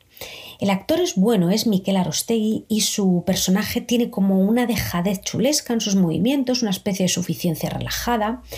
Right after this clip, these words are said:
tiene la mirada perdida. Para mí, eh, mi sospecha es que, como veo que el actor ejecuta muy bien, debe de haber una razón estética, posiblemente política, para escoger una línea de interpretación determinada, o sea que no es desgana, como he leído en alguna ocasión.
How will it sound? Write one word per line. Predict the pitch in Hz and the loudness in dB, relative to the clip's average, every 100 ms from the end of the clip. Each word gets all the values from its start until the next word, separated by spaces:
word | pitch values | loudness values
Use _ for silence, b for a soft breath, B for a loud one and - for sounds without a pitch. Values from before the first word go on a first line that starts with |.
| B B B | B B B
tiene | 240 247 | 2 4
la | 220 | 4
mirada | 196 180 160 156 | 4 2 0 -4
perdida. | 156 143 151 247 190 202 240 B B B - | -6 -4 0 0 2 0 -4 B B B -4
Para | 220 226 | 0 2
mí, | 269 359 381 - _ _ | 4 2 -2 -14 _ _
eh, | 196 190 185 | 2 4 4
mi | 196 | 4
sospecha | 196 190 - 254 277 | 2 -2 -2 0 0
es | 269 | -2
que, | - 254 247 _ | -2 -4 -4 _
como | 208 196 185 180 | 0 4 6 6
veo | 180 277 302 | 4 2 2
que | 302 | 2
el | |
actor | 269 - 262 | 0 0 -2
ejecuta | 196 180 240 247 | 0 0 0 0
muy | 247 220 202 | 2 2 2
bien, | 233 240 | 0 0
debe | - 233 | 0 0
de | 226 | 2
haber | 208 226 | 2 2
una | 226 208 | 2 2
razón | 185 - 202 | 0 0 0
estética, | 165 - - 262 208 190 254 427 B B B - | 0 0 0 2 0 0 -2 -2 B B B -4
posiblemente | 190 208 214 202 196 196 196 190 185 190 | -2 0 0 0 0 0 4 4 4 2
política, | - 170 240 240 185 180 | -2 0 0 0 0 2
para | 180 | 2
escoger | - 190 - 254 | 0 -2 -2 2
una | 247 214 196 - | 4 2 0 2
línea | 190 196 196 | 2 4 4
de | |
interpretación | 180 175 175 - 151 185 | 4 2 -4 -6 -2 2
determinada, | 185 170 151 143 135 | 2 0 -4 -4 -4
o | 147 | -4
sea | - 185 | -4 0
que | |
no | 196 240 | 0 2
es | - | 2
desgana, | 196 - 151 147 - | 0 -2 -8 -10 -8
como | 175 160 | -4 -2
he | 170 | 0
leído | 175 175 160 | 0 0 0
en | |
alguna | 151 147 131 | -2 -4 -4
ocasión. | 123 - - - | -4 -6 -8 -8